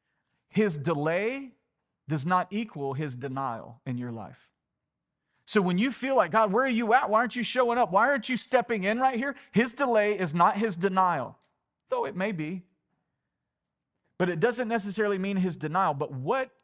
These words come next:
it may be the denial to what you want, but it's not a denial to the plan that he has for your life. God's delaying does not necessarily mean his denial.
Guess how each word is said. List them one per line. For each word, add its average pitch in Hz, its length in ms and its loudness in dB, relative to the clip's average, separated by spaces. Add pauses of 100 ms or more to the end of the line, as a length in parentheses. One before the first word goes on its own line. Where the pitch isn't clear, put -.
(180)
it 185 140 -4
may 214 100 0
be 240 140 -2
the 202 120 2
denial 180 400 2
to 190 120 -6
what 170 200 0
you 190 140 -2
want, 156 180 0
but 147 100 -4
it's 135 140 -8
not 160 160 2
a 175 40 -6
denial 160 420 -4
to 139 100 -12
the 117 100 -12
plan 156 300 -6
that 143 100 -6
he 147 120 -6
has 135 240 -6
for - 140 -14
your 123 180 -8
life. 104 280 -14 (1600)
God's 160 340 4
delaying 143 560 -2
does 127 180 -4
not - 220 0
necessarily 151 680 -4
mean 123 500 -6
his 127 180 -6
denial. 117 640 -8